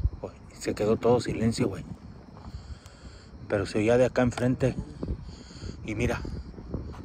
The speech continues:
mira. ¿Qué te dije que algo había salido de aquí, güey? Mira, ahí hay algo, alguien.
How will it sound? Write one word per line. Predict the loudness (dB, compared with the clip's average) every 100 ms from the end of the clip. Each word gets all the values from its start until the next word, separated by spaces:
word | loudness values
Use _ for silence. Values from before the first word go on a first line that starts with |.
| -8
mira. | -4 -4 -4 -10 -12 -12 -12 -4 8
¿Qué | 10
te | 10
dije | 10 8
que | 10
algo | 12 12
había | 10 10
salido | 10 10 12
de | 10
aquí, | 8 6 6
güey? | 6 4 -2 -8 -8 -8 -8 -8 -8 -8 -10 -12 -16 -20 0
Mira, | 4 6 4 -8 -14 -14 -14 -14 -12 -12 -6
ahí | 2 8
hay | 10 12
algo, | 10 10 10
alguien. | 10 8 4 2